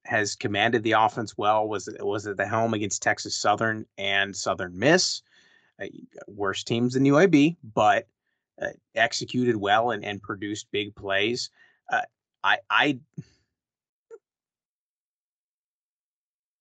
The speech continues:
it's, it's, I hate that, <laughs> that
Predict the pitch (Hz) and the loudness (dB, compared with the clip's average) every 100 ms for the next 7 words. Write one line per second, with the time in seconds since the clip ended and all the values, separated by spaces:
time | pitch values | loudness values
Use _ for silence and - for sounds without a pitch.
0 | _ _ 151 147 - - - 139 135 - | _ _ -8 -6 -4 -6 -4 -6 -4 -8
1 | - _ _ _ _ _ _ _ _ _ | -10 _ _ _ _ _ _ _ _ _
2 | _ _ 127 127 - 165 175 147 151 147 | _ _ -2 -2 2 2 2 0 2 2
3 | 156 - - 160 160 | -4 -10 -14 -6 -6